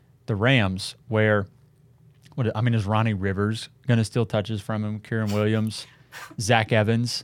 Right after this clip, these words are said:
Speaker 2: Ronnie
Speaker 1: Like, none of
Speaker 2: Rivers.
Speaker 1: these guys have done anything ever. And Cam Akers, at least we've seen the flashes. And so here's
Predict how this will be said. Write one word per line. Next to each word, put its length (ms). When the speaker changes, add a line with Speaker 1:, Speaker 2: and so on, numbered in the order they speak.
Speaker 2:
Ronnie 200
Speaker 1:
Like, 200
none 260
of 80
Speaker 2:
Rivers. 40
Speaker 1:
these 240
guys 300
have 160
done 200
anything 580
ever. 320
And 520
Cam 200
Akers, 300
at 80
least 300
we've 120
seen 220
the 80
flashes. 720
And 120
so 200
here's 480